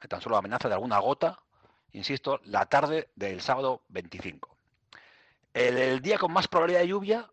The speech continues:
de este fin de semana va a ser la tarde del domingo. También se pueden producir algunos, eh, chubascos de poca entidad, también,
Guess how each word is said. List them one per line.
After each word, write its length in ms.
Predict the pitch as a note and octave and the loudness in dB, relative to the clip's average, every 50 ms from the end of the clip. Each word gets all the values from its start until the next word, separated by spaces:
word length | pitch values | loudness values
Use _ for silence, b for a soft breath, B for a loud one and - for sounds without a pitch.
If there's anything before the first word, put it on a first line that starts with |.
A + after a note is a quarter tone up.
| _ | _
de 140 | _ - C3+ | _ -14 -8
este 120 | - - | -8 -6
fin 120 | - - D3 | -6 -6 -6
de 60 | C#3+ | -6
semana 180 | E3 E3 F#3+ G3+ | -4 -2 0 0
va 60 | D#3 | 0
a 40 | B2+ | 0
ser 260 | - F#3 F#3 D3+ - - | 0 0 0 -2 -2 -2
la 140 | A2+ A2 | -2 0
tarde 260 | - - E3 F#3 F#3+ F3 | 2 2 4 4 4 2
del 120 | D3 A#2+ | 2 0
domingo. 460 | G#2 G2 G2 G#2+ F#2 E2 D2 - - _ _ _ b b b b b b _ - | -2 -4 -6 -10 -12 -14 -18 -20 -20 _ _ _ b b b b b b _ -18
También 200 | - G2 A#2 A2 | -14 -12 -12 -10
se 60 | A2 | -8
pueden 220 | - G#2 G#2 F#2+ | -8 -8 -8 -10
producir 280 | F2+ G#2 G#2 G2+ B2 A2+ | -12 -14 -10 -8 -6 -6
algunos, 340 | F#2+ A2+ B2+ A#2 G#2 - - | -4 -4 -4 -6 -6 -6 -8
eh, 180 | G2+ F2+ F2 - | -10 -10 -10 -10
chubascos 320 | - G#2 B2 B2+ - G#2 | -6 -4 -4 -4 -4 -6
de 60 | G2 F#2+ | -6 -2
poca 160 | D#3 E3 F3 | 0 0 0
entidad, 300 | D3+ B2+ A#2 A#2+ D3+ E3+ | 0 0 -2 -2 -2 -2
también, 400 | - G#2+ A2 C3 D#3 F#3+ C4+ | -2 -4 -4 -4 -6 -8 -10